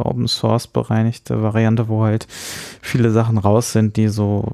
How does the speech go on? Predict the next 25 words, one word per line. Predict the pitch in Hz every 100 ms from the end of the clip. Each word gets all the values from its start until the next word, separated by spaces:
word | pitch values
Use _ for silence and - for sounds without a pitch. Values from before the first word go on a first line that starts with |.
| 123
so | 110 107
nach | 101 101 -
Hause | 98 104
telefonieren. | 107 - 104 - 98 101 101
Ich | 98
weiß | - -
gar | 104
nicht, | 95
ob | -
da | -
viel | - 107
nach | 104 -
Hause | 107 107
telefonieren | - 110 104 107 101 98
drin | 101 104
ist, | 104 -
aber | -
es | 104 -
gibt | 131
noch | 113
mal | 107 107
eine | 104 92
reine | 101 113 107
Open-Source-Variante | - - - - 104 - - - 123 -
vom | 120 120